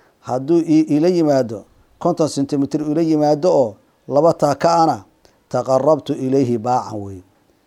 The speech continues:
Hal mitir weeye baacu. Waa diraacii oo laba jibaaran haddana. Marka hadduu daaco la yimaado,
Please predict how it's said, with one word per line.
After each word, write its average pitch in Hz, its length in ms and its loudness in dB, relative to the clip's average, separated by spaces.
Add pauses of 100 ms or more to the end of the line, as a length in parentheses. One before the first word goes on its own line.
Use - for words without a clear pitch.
(320)
Hal 139 220 2
mitir 127 500 -2
weeye 110 280 -4
baacu. 107 280 -4 (560)
Waa 139 320 2
diraacii 156 560 4
oo 120 240 0 (380)
laba 139 300 2
jibaaran 127 480 0
haddana. 107 380 -6 (520)
Marka 160 220 -6
hadduu 151 280 -2
daaco 156 300 0
la 180 120 2
yimaado, 139 480 -2